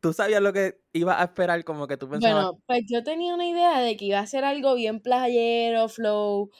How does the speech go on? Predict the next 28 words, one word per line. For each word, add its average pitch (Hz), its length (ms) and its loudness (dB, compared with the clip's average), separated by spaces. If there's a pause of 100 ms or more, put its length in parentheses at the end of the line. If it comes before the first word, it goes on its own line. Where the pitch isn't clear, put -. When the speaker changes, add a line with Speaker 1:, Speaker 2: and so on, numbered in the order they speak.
(220)
Speaker 2:
cultura 208 560 0
profética, 214 1000 -4
una 190 200 -4
cosa 233 260 -4
así, 262 500 -6
y 214 360 -4
realmente 240 840 -2
sentí 202 920 -6
el 269 200 -2
vibe 262 340 0 (220)
playero, 262 680 0
pero 196 400 2
esperaba 190 520 0
como 294 200 -6
que 214 120 -4
más 175 260 -6
playa, 202 440 -2
no 214 200 -6
sé. 277 640 -4 (800)
Hay 269 200 2
Speaker 1:
Oye. 359 80 2
Speaker 2:
algo 349 340 2
como 247 260 -2
que 233 160 -2
no, 226 380 -4
no, 220 420 -4
todavía 202 460 2
no. 151 260 -10